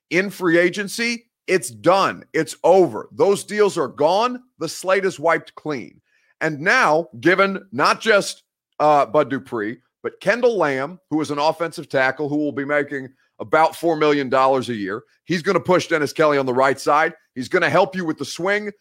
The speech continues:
uh, ability, 'cause he can play on the left. He can catch touchdown passes, as he did against you when he was a Cleveland Brown. You have Denico Autry, who's gonna help you get pressure from the interior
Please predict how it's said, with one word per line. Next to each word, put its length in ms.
uh, 240
ability, 440
'cause 160
he 60
can 180
play 200
on 140
the 60
left. 320
He 100
can 160
catch 280
touchdown 480
passes, 480
as 200
he 100
did 300
against 540
you 280
when 180
he 100
was 140
a 60
Cleveland 500
Brown. 500
You 120
have 240
Denico 380
Autry, 500
who's 120
gonna 180
help 240
you 80
get 220
pressure 440
from 340
the 140
interior 720